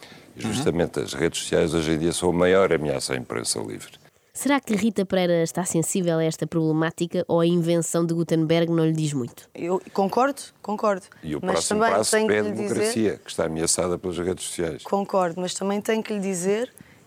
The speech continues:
Speaker 4: que hoje em dia noventa por cento do que eu leio sobre mim nas, na, na imprensa vem das minhas redes sociais.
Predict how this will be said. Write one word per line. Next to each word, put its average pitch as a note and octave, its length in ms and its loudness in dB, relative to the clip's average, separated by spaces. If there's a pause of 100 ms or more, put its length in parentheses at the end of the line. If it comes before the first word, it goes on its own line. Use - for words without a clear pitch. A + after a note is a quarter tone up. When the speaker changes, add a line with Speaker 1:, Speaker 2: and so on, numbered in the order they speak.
Speaker 4:
que C4+ 340 2 (160)
hoje G3+ 300 4
em G#3 80 2
dia A#3 260 2
noventa A3+ 460 0
por - 100 -10
cento A3 380 -2
do G3 40 -6
que - 140 -2
eu G#3 100 4
leio G3 440 0 (160)
sobre G3 500 0
mim F3+ 400 -4 (240)
nas, F3+ 340 -4
na, F#3 240 -2
na F#3 120 0
imprensa G3+ 640 -2 (400)
vem G#3 340 0
das A#3 140 0
minhas A#3+ 240 0
redes A#3 220 -2
sociais. - 500 -2